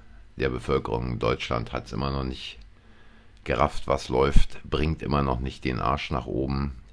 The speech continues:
Denen ist es immer noch egal, was da passiert, was mit ihnen gemacht wird. Und vor dem Hintergrund, äh, kann man nur sagen, ja gut, wenn es so ist, dann ist es so. Die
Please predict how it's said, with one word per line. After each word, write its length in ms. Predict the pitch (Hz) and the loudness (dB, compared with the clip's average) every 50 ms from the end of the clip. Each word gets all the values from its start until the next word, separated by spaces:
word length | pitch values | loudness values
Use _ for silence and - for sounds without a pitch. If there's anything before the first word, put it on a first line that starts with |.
| - - - - | -20 -20 -10 -2
Denen 260 | - 65 69 69 - | 0 0 2 2 0
ist 120 | - 71 76 | -2 -4 -6
es 180 | 71 - - | -6 -8 -8
immer 240 | - - 73 82 76 | -4 0 2 2 2
noch 140 | 67 65 - | 2 0 -2
egal, 400 | 67 62 58 53 53 62 67 65 | -4 -4 -2 2 2 2 2 2
was 200 | 62 65 - - | -2 -4 -6 -4
da 80 | - 65 | -4 -4
passiert, 460 | - - 64 62 - - 62 60 58 - | -4 -4 -8 -8 -6 -4 -4 -4 -4 -6
was 160 | - - - | -8 -6 -6
mit 160 | 67 62 60 | -8 -8 -6
ihnen 200 | - 57 64 67 | -8 -6 -6 -6
gemacht 360 | 62 62 62 62 65 - - | -4 -4 -4 -6 -6 -8 -8
wird. 220 | - 67 62 60 - - - - - - - - - - - - - - - - - - - - - - | -6 -6 -6 -6 -8 -14 -18 -18 -18 -20 -18 -18 -18 -18 -18 -18 -18 -18 -18 -20 -20 -20 -20 -20 -12 -2
Und 260 | - 117 113 110 - | 2 4 4 4 4
vor 160 | - 107 95 | 4 2 4
dem 240 | 80 90 87 92 95 | 4 4 4 4 4
Hintergrund, 840 | 87 90 80 82 85 78 73 - 65 78 80 78 80 76 - - - - 73 71 - | 4 2 2 2 0 0 0 2 2 4 4 4 2 0 -2 -4 -6 -6 -6 -4 0
äh, 160 | 80 78 82 | 0 0 0
kann 200 | 82 - - 85 | 0 0 0 0
man 160 | 85 85 80 | 2 2 2
nur 100 | 80 76 | 2 0
sagen, 340 | 71 64 71 71 73 73 76 | 0 0 0 0 0 0 0
ja 120 | 71 69 67 | -2 -2 -4
gut, 260 | 62 - - - - | -4 -6 -8 -4 -2
wenn 140 | 64 67 69 | -2 -2 -2
es 140 | 67 65 | -2 -4
so 60 | - - | -6 -6
ist, 260 | - 58 - - - | -6 -6 -6 -4 -4
dann 160 | 67 65 60 | -4 -4 -4
ist 120 | 58 73 | -4 -4
es 160 | 82 80 71 - | -6 -6 -6 -4
so. 180 | - 69 69 | -4 -4 -4
Die 360 | 67 - 71 69 67 65 64 | -4 -4 -6 -4 -4 -4 -4